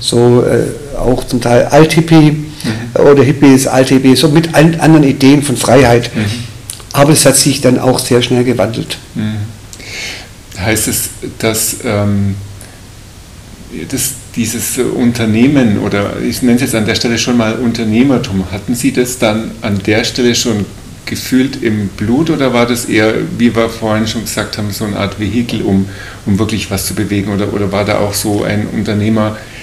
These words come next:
Speaker 2: der da in Ihnen schon, schon drin steckte?
Speaker 1: Also ich glaube, in mir schon sehr stark, weil ich bin ja auch in einem,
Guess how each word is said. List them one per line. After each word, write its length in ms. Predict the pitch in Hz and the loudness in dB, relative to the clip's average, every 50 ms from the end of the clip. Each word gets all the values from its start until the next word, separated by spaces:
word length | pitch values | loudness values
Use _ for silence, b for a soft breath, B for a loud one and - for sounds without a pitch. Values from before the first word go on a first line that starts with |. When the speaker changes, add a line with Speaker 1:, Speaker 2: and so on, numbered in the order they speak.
| B B B | B B B
Speaker 2:
der 120 | - 110 98 | -4 -2 0
da 100 | 101 98 | 0 0
in 160 | 101 107 - | 0 0 0
Ihnen 240 | - 113 107 104 101 | 0 0 0 0 0
schon, 320 | - - 104 98 95 95 98 - | -2 0 0 0 0 0 -2 -6
schon 240 | - - 98 98 90 | -6 -4 -4 -4 -2
drin 240 | 90 92 101 101 | -2 -2 -2 -2
steckte? 520 | 95 - - - 92 82 - - - - 196 - - - - - - B B B B B B B B B B B B B B - | -2 -2 -4 -6 -6 -6 -6 -6 -6 -6 -8 -8 -12 -18 -20 -20 -20 B B B B B B B B B B B B B B -6
Speaker 1:
Also 220 | - 135 143 147 165 | -2 0 4 4 4
ich 40 | 147 | 4
glaube, 260 | 135 147 147 156 156 135 | 6 4 4 4 4 4
in 100 | 131 139 | 6 6
mir 360 | 151 165 180 175 175 170 - - - - - - - - - - - - - - - | 6 8 8 6 6 4 0 -6 -14 -18 -18 -20 -20 -20 -20 -20 -20 -20 -20 -14 -10
schon 260 | - - 143 160 165 | 0 2 4 4 4
sehr 200 | 165 - - - | 4 4 4 4
stark, 520 | - - - - 107 123 156 180 175 - 117 | 4 2 2 0 2 4 4 2 2 0 0
weil 220 | 120 120 123 - | 2 2 2 2
ich 140 | 135 135 - | 0 -2 0
bin 160 | - 123 135 135 | 0 2 2 2
ja 80 | - | 2
auch 180 | 117 131 127 135 | 2 0 2 2
in 100 | 127 127 | 2 2
einem, 240 | 127 123 120 120 | 2 2 0 -2